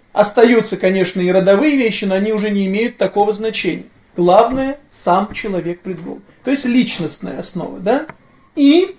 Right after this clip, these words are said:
ещё очень важная черта этого Нового Завета какая? Видение Бога будет не внешним. Оно будет написано на внутренностях, с-, на сердце человека, понимаете? То есть речь идёт о том, что это будет не внешний ритуал,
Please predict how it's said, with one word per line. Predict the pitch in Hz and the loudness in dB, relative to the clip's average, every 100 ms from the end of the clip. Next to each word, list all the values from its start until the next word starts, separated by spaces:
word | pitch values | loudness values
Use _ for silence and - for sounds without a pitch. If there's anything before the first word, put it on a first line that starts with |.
| - _ - | -20 _ -8
ещё | 220 - 277 | -6 0 4
очень | 226 208 196 | 4 4 0
важная | 180 175 170 170 | 4 4 2 -4
черта | 170 185 170 208 247 | -4 -4 0 2 2
этого | 269 277 277 | 2 -2 0
Нового | 277 277 269 240 | 2 2 0 0
Завета | 269 277 277 277 | 0 0 -2 -2
какая? | 302 302 233 - - _ _ 185 | -2 2 4 4 0 _ _ -10
Видение | 151 277 339 233 240 233 214 190 | 0 4 4 2 0 0 0 0
Бога | 180 359 392 185 160 - - _ _ | 4 4 4 2 0 0 -12 _ _
будет | 185 226 311 285 240 | 0 4 4 4 2
не | 262 254 | 2 2
внешним. | 247 262 277 - - 160 - - - | 2 4 4 2 -2 -6 -12 -16 2
Оно | 214 247 330 262 | 4 6 4 6
будет | 311 285 - | 4 2 0
написано | 233 254 247 339 320 330 294 294 294 302 - - | 0 0 2 0 0 0 2 4 2 0 -10 -2
на | 196 233 | 2 4
внутренностях, | 190 226 269 339 330 294 285 294 - - 277 269 | 4 4 4 4 2 2 2 0 -4 -4 -4 -2
с-, | - - | -6 -6
на | 214 220 | 0 0
сердце | - - 311 247 - 175 | 0 2 4 4 -2 -8
человека, | - 170 165 165 175 - | -4 -4 -2 -4 -8 -12
понимаете? | - 160 170 302 254 - - - _ | -12 -10 -4 0 0 -2 -10 -18 _
То | 262 254 | 2 4
есть | 254 226 | 4 4
речь | 226 311 - - | 4 4 4 0
идёт | 233 220 277 - | -2 0 0 2
о | 214 | 2
том, | 214 349 320 | 4 2 2
что | - 254 | 0 -2
это | 254 214 | 0 -2
будет | 240 220 196 | -2 -4 0
не | 202 | 0
внешний | 190 214 359 381 - 285 | 2 0 0 0 -2 0
ритуал, | 269 - 269 214 156 147 | 0 0 4 6 6 0